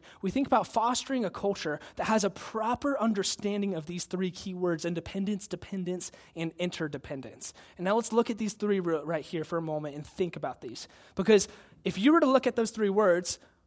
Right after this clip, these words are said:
which one do you think our culture has, uh, maybe the highest affinity for, the, the greatest obsession with?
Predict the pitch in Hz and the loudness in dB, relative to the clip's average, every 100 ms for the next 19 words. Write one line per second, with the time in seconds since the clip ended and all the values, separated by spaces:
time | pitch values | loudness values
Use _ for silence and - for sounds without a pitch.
0 | _ 185 294 - 254 247 240 226 233 214 | _ 2 2 4 2 4 2 0 2 2
1 | 185 - 214 - 185 170 190 180 175 196 | 2 2 0 0 0 0 2 2 2 2
2 | 175 165 165 - _ - 294 277 - 254 | 2 2 -2 -8 _ 0 2 2 2 0
3 | - 196 214 208 160 143 156 151 156 185 | 0 -2 -2 -2 -4 -6 -6 -6 0 0
4 | 143 - - 190 220 220 202 196 - 190 | 0 -6 -6 2 4 4 2 0 0 0
5 | - 156 131 139 | -2 -8 -12 -16